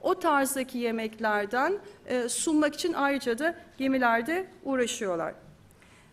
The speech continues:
E, rezervasyonla ilgili çok genel bir bilgi bunlar ama burada benim özellikle göstermek istediğim, gördüğünüz gibi yolcunun özel bir isteği var mı diye biz muhakkak soruyoruz,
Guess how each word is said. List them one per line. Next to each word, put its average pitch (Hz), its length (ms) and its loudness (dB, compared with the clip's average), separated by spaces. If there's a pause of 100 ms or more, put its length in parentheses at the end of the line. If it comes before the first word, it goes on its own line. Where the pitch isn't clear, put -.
E, 294 260 -2
rezervasyonla 359 840 2
ilgili 311 320 -4
çok 339 240 -8
genel 320 360 -2
bir 262 100 -2
bilgi 240 280 -4
bunlar 254 240 -4
ama 302 220 -2
burada 302 200 -4
benim 311 160 -2
özellikle 302 420 -4
göstermek 277 600 -2
istediğim, 277 420 -4
gördüğünüz 294 400 -2
gibi 277 180 -4
yolcunun 285 380 -2
özel 277 460 0
bir 269 80 -6
isteği 277 480 -6
var 285 200 2
mı 247 180 -2
diye 277 220 -6
biz 262 240 -4
muhakkak 269 540 0
soruyoruz, 202 680 -2